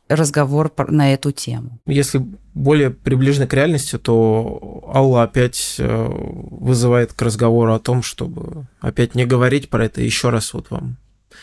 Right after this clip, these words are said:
Speaker 2: напомню и хотел бы сказать, чтобы на консилиуме и вы, в принципе, не говорили ему про этот диагноз, про, в принципе, плохие новости и так далее.
Speaker 1: Я подозреваю, что многие, кто сейчас слушают,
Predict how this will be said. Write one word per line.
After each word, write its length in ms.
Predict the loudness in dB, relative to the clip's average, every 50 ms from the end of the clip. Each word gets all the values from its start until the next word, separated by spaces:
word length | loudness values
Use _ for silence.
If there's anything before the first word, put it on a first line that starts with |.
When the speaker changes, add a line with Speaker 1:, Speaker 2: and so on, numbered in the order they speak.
| -20 -20 _ _ -2
Speaker 2:
напомню 560 | 0 0 0 0 0 0 2 2 2 2 0
и 20 | 0
хотел 400 | -2 -2 -4 -2 0 0 0 0
бы 140 | 0 -2 -4
сказать, 360 | -4 -2 -2 0 0 -2 -2
чтобы 280 | -2 -4 -4 -2 0 0
на 120 | 0 0
консилиуме 920 | 0 2 0 2 0 0 0 2 2 2 2 2 2 2 2 2 0 0 -2
и 300 | -4 -6 -8 -8 -10 -12 -16 -18 -16 -16 -16 -16 -10 -4
вы, 140 | 0 0 0
в 100 | 0 0
принципе, 460 | -2 0 0 0 -2 -4 -6 -6 -6
не 120 | -4 -4 -2
говорили 540 | 0 0 2 2 2 2 2 2 2 2
ему 280 | 0 2 0 0 -2 -2
про 220 | -4 -4 -2 -2
этот 240 | -2 -2 -4 -8 -4
диагноз, 500 | 0 0 2 2 2 0 -2 -4 -6 -6
про, 180 | -6 -4 -4 -4
в 60 | -4
принципе, 420 | -2 -2 -2 -2 -2 -6 -6 -8 -6
плохие 420 | -2 0 0 0 0 -2 -4 -4
новости 440 | -2 -2 -2 -4 -4 -6 -10 -12 -14
и 40 | -12
так 200 | -12 -12 -12 _
далее. 140 | -14 -16 -14
Speaker 1:
Я 260 | -6 -2 0 0 0 -2 _ _ _ _ _ _ _ -4
подозреваю, 1040 | -2 0 0 0 0 0 -2 -2 0 0 0 2 2 2 2 2 2 2 0 0
что 340 | -4 -6 -8 -4 -4 -2 0
многие, 380 | 2 2 2 2 0 0 -2 -4
кто 200 | -4 -4 -4 -4
сейчас 300 | -4 -4 -4 -4 -4 -4
слушают, 580 | -4 -4 -2 -2 -2 -2 -2 -2 -2 -2 -2